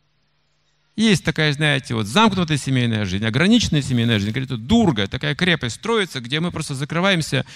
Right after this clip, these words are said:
для чувственных наслаждений, чтобы не было свидетелей, как говорил Чанак, э, Чарвака Муни. Где у нас есть маслаги, есть транспорт свой, витта, апта, гриха, сута, говорят веды. Четыре вещи интересуют семейного человека. Дом, гриха,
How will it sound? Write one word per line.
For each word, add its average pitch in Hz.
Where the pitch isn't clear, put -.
для 180
чувственных 180
наслаждений, 165
чтобы 147
не 175
было 151
свидетелей, 147
как 101
говорил 95
Чанак, 78
э, 82
Чарвака 82
Муни. 69
Где 117
у -
нас 143
есть 117
маслаги, 120
есть 127
транспорт 180
свой, 160
витта, 151
апта, 156
гриха, 131
сута, 175
говорят 143
веды. 127
Четыре 170
вещи 165
интересуют 139
семейного 98
человека. 78
Дом, 143
гриха, 139